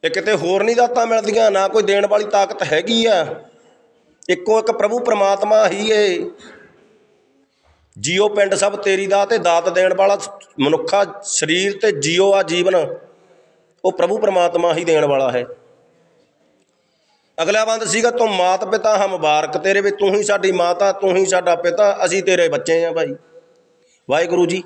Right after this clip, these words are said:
ਮਹਾਰਾਜ ਮਾਫ਼ ਕਰਨਾ, ਅਸੀਂ ਤੇਰੇ ਬੱਚੇ ਹਾਂ। "ਤੁਮ ਮਾਤ ਪਿਤਾ ਹਮ ਮੁਬਾਰਕ ਤੇਰੇ", ਤੇ ਤੁਮਰੀ ਕਿਰਪਾ ਮੈਂ ਸੂਖ ਕਨੇਰੇ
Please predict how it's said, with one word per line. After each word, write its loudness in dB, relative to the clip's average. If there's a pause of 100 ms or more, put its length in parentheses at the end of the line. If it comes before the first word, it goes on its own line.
(120)
ਮਹਾਰਾਜ -2 (500)
ਮਾਫ਼ -2
ਕਰਨਾ, -4 (1040)
ਅਸੀਂ -2
ਤੇਰੇ 0
ਬੱਚੇ 0
ਹਾਂ। 0 (640)
"ਤੁਮ 0
ਮਾਤ 0
ਪਿਤਾ 0
ਹਮ -2
ਮੁਬਾਰਕ 0
ਤੇਰੇ", 2
ਤੇ 2
ਤੁਮਰੀ 0
ਕਿਰਪਾ 0
ਮੈਂ 2 (1000)
ਸੂਖ -2
ਕਨੇਰੇ -2